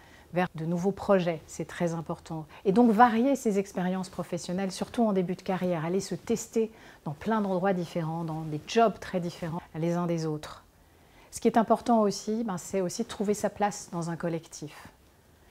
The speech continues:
Et puis, petit à petit, de commencer à rassembler autour de soi, au fur et à mesure qu'on prend des responsabilités de manager, des personnes avec lesquelles on a envie de travailler, non pas parce qu'elles pensent comme nous,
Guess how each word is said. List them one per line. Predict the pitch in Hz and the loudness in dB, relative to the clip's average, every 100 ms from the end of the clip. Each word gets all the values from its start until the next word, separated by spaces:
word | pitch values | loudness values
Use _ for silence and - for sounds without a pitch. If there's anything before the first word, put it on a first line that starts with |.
| - | -6
Et | 190 | -4
puis, | - 220 190 | 0 2 2
petit | - 208 196 190 | 0 -4 -4 -2
à | 185 | -2
petit, | 190 180 233 254 | -2 -2 0 2
de | 185 | 2
commencer | 185 - 208 202 - 254 | 0 0 2 2 2 2
à | 185 | 4
rassembler | 196 - 208 208 | 2 0 0 2
autour | 190 175 170 | 0 -2 -4
de | 170 | -4
soi, | - 277 | 2 2
au | 208 | 2
fur | 175 | 0
et | 170 | -2
à | |
mesure | 170 175 | -2 -4
qu'on | - | -6
prend | 165 - 180 | -10 -6 -6
des | 170 156 156 | -4 -4 -4
responsabilités | 165 170 180 165 165 156 175 | -4 -4 -6 -6 -6 -6 -6
de | 160 | -4
manager, | 151 151 151 180 240 220 - - - - - | -4 -4 -2 0 0 0 -6 -20 -20 -16 -8
des | 165 | 0
personnes | 202 - 214 208 | 0 2 2 2
avec | 160 - | 0 -4
lesquelles | 165 196 196 | -4 0 0
on | 170 | 0
a | |
envie | 170 170 190 | 0 -2 -4
de | |
travailler, | - 190 175 160 | -2 0 2 2
non | 160 175 | 0 0
pas | 233 | -2
parce | 220 - | -2 -6
qu'elles | 175 | -8
pensent | - 175 - | -6 -10 -8
comme | 165 160 | -6 -2
nous, | 190 240 | 0 0